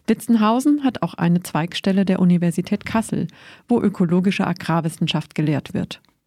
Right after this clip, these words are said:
Die Unigebäude waren ursprünglich einmal die Deutsche Kolonialschule für Landwirtschaft, Handel und Gewerbe, achtzehnhundertachtundneunzig,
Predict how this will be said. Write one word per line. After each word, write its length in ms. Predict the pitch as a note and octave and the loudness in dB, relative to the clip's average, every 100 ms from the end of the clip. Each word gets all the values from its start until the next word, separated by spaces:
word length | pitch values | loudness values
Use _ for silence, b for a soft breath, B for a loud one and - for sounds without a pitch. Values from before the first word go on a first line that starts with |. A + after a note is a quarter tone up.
| _ _ _ _ _ _ _ - | _ _ _ _ _ _ _ -2
Die 100 | G3 | 0
Unigebäude 800 | C#4 F4+ E3 D3 D3 D3+ A#3+ C4+ | 2 2 2 0 0 2 2 2
waren 320 | G3+ F#3+ G3 | 2 2 2
ursprünglich 580 | G#3+ G#3 - F#3+ F#3 F#3 | 2 2 2 2 2 2
einmal 320 | E3 D#3 F3 | 2 4 4
die 140 | A3 | 2
Deutsche 380 | F#3+ D#3 D#3 - | 2 0 0 -2
Kolonialschule 1040 | - A3+ A3+ G#3+ D#3 C#3+ D#3+ - G#3 A#3+ C4+ - | 0 2 4 4 4 0 -2 0 2 2 0 -4
für 180 | - C3+ | -4 0
Landwirtschaft, 680 | D#3 G3+ G#3 - G#3 G3+ - b b | 0 0 -2 0 -2 -2 -8 b b
Handel 340 | E3 E3 F3 | -2 2 0
und 280 | - G#3+ - | 2 0 0
Gewerbe, 480 | A#3+ D#3 D3 D3 D#3+ B B B | 0 2 2 0 -2 B B B
achtzehnhundertachtundneunzig, 1600 | - C4 - - B3+ B3 A#3 A#3 - A3+ A3+ F#3 E3+ E3 - A#3+ | -4 -4 -4 0 2 4 2 0 -4 -2 -2 2 2 2 -2 -4